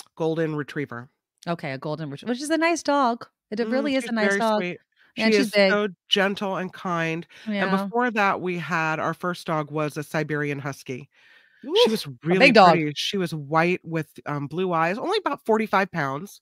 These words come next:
Speaker 2: Oh, okay. I always
Speaker 1: Yeah,
Speaker 2: think they're
Speaker 1: she's
Speaker 2: bigger, I
Speaker 1: not
Speaker 2: guess.
Speaker 1: the, that's the Malamute. They look the same, but
Speaker 2: Oh,
Speaker 1: one's
Speaker 2: okay.
Speaker 1: bigger and one's kinda medium sized. Uh, but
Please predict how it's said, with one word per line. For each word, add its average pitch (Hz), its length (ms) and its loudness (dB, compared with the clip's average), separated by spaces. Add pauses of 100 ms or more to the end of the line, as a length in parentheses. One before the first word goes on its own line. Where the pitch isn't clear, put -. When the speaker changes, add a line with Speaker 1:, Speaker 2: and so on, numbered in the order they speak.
Speaker 2:
Oh, 466 260 10
okay. 254 280 6 (160)
I 302 60 -2
always 415 140 8
Speaker 1:
Yeah, 415 80 6
Speaker 2:
think 311 100 6
they're 233 140 4
Speaker 1:
she's 202 60 0
Speaker 2:
bigger, 214 200 0
I 214 60 2
Speaker 1:
not 254 180 6
Speaker 2:
guess. 156 220 -4
Speaker 1:
the, 226 240 4
that's 226 220 6
the 226 100 2
Malamute. 180 680 2
They 180 160 2
look 220 160 0
the 226 280 10
same, 208 260 10
but 180 160 6
Speaker 2:
Oh, 165 80 2
Speaker 1:
one's 196 180 8
Speaker 2:
okay. 151 100 6
Speaker 1:
bigger 185 260 8
and 180 140 2
one's 170 200 0
kinda 165 180 -2
medium 165 380 -4
sized. 190 420 -4 (480)
Uh, 196 380 2 (160)
but 208 240 2